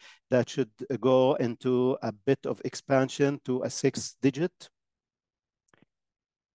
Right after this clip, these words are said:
And for example, this is a snapshot from, uh, in Arabic for, uh, the, uh,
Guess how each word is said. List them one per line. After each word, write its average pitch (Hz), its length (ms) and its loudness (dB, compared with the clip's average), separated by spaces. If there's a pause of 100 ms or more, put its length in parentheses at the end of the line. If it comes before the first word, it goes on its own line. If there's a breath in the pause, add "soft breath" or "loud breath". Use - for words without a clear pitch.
(140)
And 117 180 -2
for 123 160 0
example, 113 400 -4
this 110 220 -4
is 98 180 -8
a 110 180 -2
snapshot 127 540 -4
from, 110 580 -8
uh, 113 200 -10
in 110 100 -12
Arabic 113 400 -2
for, 113 300 -10 (180)
uh, 104 160 -10
the, 104 460 -8
uh, 95 760 -8